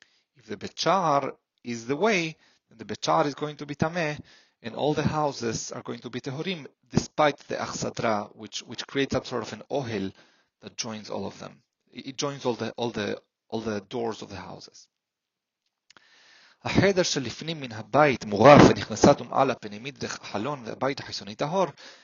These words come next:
מפני שהטומאה חוזרת ויוצאת דרך החלון שנכנסה בו. If, uh, any inner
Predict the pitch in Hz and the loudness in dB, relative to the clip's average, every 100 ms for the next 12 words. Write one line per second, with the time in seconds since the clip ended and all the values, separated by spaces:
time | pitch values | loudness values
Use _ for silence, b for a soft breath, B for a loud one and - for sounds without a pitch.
0 | B B - - 151 156 143 127 - 135 | B B -20 -12 -6 -6 -6 -12 -6 -6
1 | - 107 131 143 113 110 104 131 113 107 | -4 -4 -2 -2 -4 -8 -6 -6 -6 -10
2 | 110 - 110 110 - 87 98 - 95 107 | -10 -10 -10 -10 -14 -18 -14 -12 -12 -14
3 | 107 _ B B B B _ _ 151 - | -18 _ B B B B _ _ -8 -8
4 | - 135 - - 156 165 - - 175 151 | -6 -4 -4 -4 -4 -6 -10 -12 -6 -2
5 | 123 107 | -2 -4